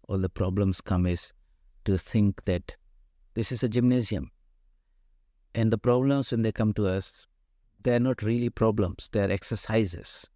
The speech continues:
When we look at them as problems, we want to avoid them, dodge them,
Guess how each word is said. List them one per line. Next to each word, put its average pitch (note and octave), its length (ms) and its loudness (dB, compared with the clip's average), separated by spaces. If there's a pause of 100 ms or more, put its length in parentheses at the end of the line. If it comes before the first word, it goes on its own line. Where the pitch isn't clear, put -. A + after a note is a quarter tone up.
(600)
When G#2+ 100 2
we G#2+ 80 4
look B2+ 220 -2
at C#3 140 2
them C3+ 120 2
as C3 140 -2
problems, C#3 580 0
we A2+ 60 -4
want A2+ 220 -2
to G#2+ 80 0
avoid G2+ 400 2
them, - 120 -6 (440)
dodge G#2 260 0
them, F2 220 -6